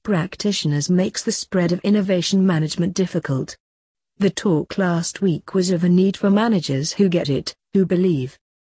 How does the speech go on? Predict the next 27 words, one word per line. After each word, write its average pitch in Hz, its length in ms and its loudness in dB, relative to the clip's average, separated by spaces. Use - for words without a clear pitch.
This 220 240 2
seems 196 380 0
to - 120 -4
point 196 320 -2
to 196 60 0
inadequate 165 600 0
management, 185 640 0
but 175 140 2
it - 100 -6
could 175 220 -2
just 190 320 0
as 175 120 -2
well 180 240 0
point 202 280 0
to 175 100 2
inadequate 180 600 0
practitioners. 143 1000 -2
The 208 100 2
value 165 460 0
of 180 120 0
any 214 240 2
business 190 540 2
activity 160 720 0
has 190 220 0
to 160 120 -2
be 156 100 2
quantifiable, 151 920 -2